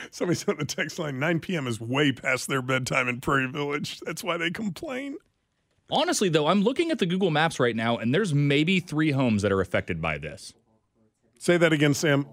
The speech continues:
Speaker 2: I'm looking at Google Maps right now, and
Speaker 1: Uh-huh.
Speaker 2: there's maybe three homes that are affected by this.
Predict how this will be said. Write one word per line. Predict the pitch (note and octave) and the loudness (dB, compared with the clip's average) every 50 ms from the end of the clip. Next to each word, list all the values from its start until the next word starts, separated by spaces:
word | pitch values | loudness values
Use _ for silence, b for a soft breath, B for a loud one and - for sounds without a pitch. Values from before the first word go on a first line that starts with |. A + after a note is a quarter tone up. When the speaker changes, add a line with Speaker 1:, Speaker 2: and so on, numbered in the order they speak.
| - _ _ _ _ | -20 _ _ _ _
Speaker 2:
I'm | - C3+ D#3 | 0 2 2
looking | F#3+ G3+ - G#3+ G3+ | 2 2 2 2 2
at | F#3 C#3 | 2 2
Google | C3+ D3 D#3+ C#3+ | 0 0 0 2
Maps | C3+ B2+ B2+ A2 - A2+ | 2 2 2 2 2 0
right | G2+ F#2 D#2 | 0 0 0
now, | D#2+ D#2+ D#2 D2+ D2+ | -2 -8 -6 -6 -2
and | C3 B2+ | 0 2
Speaker 1:
Uh-huh. | A#2+ | 4
Speaker 2:
there's | B2 C#3 C#3 A2 A2+ | 4 4 2 2 0
maybe | A#2 B2 B2+ C#3 C3+ C#3 C#3 B2 | 2 2 2 2 2 0 0 -2
three | B2+ - C3 C#3 C3+ A#2 | -2 -2 -2 0 0 2
homes | G#2+ A2+ G#2+ G2 F#2 F2+ | 2 2 2 2 2 2
that | G2 F#2+ | 2 2
are | F#2 F2+ | 2 0
affected | F2 - G2+ F2+ - F#2 E2 D#2 | 0 0 -2 -4 -2 -4 -8 -8
by | D#2 D2 C#2+ | -8 -10 -10
this. | D#2 D2 C#2+ - - - - | -12 -16 -16 -18 -20 -20 -20